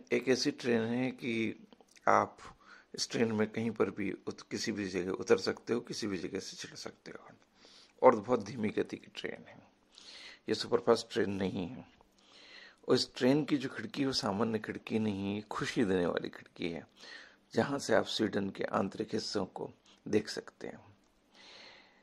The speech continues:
ये चलती कम है, ब्रेक ज़्यादा लगाती है और अनगिनत स्टाफ हैं।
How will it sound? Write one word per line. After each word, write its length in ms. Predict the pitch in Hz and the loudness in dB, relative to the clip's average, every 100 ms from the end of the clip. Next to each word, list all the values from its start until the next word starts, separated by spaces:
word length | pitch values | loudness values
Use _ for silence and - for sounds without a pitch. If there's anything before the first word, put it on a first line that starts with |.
| _ 123 | _ 2
ये 80 | 123 | 6
चलती 360 | 127 117 156 | 8 8 6
कम 280 | 147 156 156 | 12 12 12
है, 140 | 160 | 10
ब्रेक 240 | 156 117 113 | 10 10 10
ज़्यादा 260 | 107 101 | 12 12
लगाती 520 | 101 104 110 - 127 113 | 10 10 10 10 2 2
है 340 | 131 135 139 | 8 10 12
और 300 | 127 - 110 | 10 8 8
अनगिनत 440 | 113 104 107 107 | 8 6 4 2
स्टाफ 580 | - - - 113 117 - | 0 0 10 12 12 8
हैं। 200 | 127 160 | 4 2